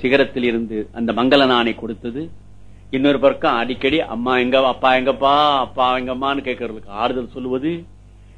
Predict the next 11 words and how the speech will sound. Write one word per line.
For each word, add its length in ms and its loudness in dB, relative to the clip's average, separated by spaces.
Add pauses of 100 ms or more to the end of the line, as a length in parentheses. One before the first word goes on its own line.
(120)
இன்னொரு 300 -8
பக்கம் 360 -6
தன் 220 -4
மனத்தையே 460 -2
தான் 200 0
கொள்ளுகின்ற 420 -6
பொழுது 520 -6 (360)
"ஏன் 220 4
இவ்வளவு 280 2
நேரம் 200 2
வரவில்லை, 540 0